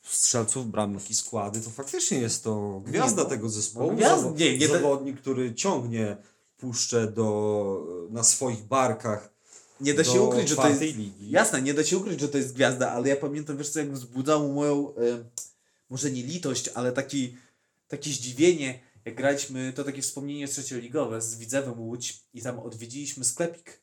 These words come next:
Speaker 2: klubowy Widzewa i przypominam, graliśmy na poziomie trzeciej ligi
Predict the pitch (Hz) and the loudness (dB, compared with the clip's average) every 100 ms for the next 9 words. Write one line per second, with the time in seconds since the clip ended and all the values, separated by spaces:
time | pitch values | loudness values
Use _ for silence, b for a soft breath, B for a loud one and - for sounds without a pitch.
0 | _ 127 120 117 117 117 113 _ _ _ | _ -8 -4 -2 -2 -4 -8 _ _ _
1 | 110 113 110 98 113 127 B B - 107 | -14 -4 -4 -2 -6 -6 B B -16 -14
2 | - 151 151 110 117 117 123 120 117 - | -10 -6 -6 -4 -4 -4 -4 -6 -6 -8
3 | - 123 127 127 127 143 139 110 101 | -10 -8 -6 -8 -8 -8 -8 -10 -12